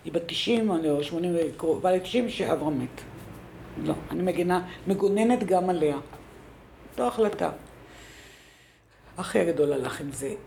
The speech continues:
סיפרתי לה שהוא בברוקלין, שהוא יבוא בפסח,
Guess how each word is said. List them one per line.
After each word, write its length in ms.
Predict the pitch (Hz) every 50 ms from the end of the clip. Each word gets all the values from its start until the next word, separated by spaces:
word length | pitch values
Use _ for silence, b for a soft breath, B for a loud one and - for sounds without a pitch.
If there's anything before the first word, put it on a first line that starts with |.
| - -
סיפרתי 440 | - - - 185 - 226 226 226 285
לה 80 | 269
שהוא 160 | 262 - 226 175
בברוקלין, 680 | 185 170 156 160 208 214 220 - 254 262 262 254 247
שהוא 180 | - - 214
יבוא 360 | 175 170 156 - 190 202 202 202
בפסח, 460 | 190 - - - 214 202 202 202